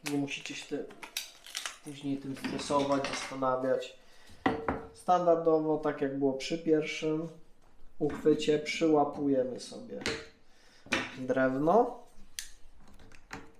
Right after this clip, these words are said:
I teraz już wiercimy i lecimy z koksem. Przy okazji też zauważyłem, że jeżeli nie macie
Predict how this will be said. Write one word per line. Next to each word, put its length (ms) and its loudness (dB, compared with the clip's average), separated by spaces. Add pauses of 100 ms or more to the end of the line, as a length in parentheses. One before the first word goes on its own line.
(880)
I 140 -4
teraz 560 4
już 500 -2 (640)
wiercimy 1000 0 (1160)
i 60 -8
lecimy 480 -8
z 160 -8
koksem. 680 -6 (2750)
Przy 180 6
okazji 300 4
też 160 2
zauważyłem, 640 4
że 420 2
jeżeli 380 0
nie 140 2
macie 640 4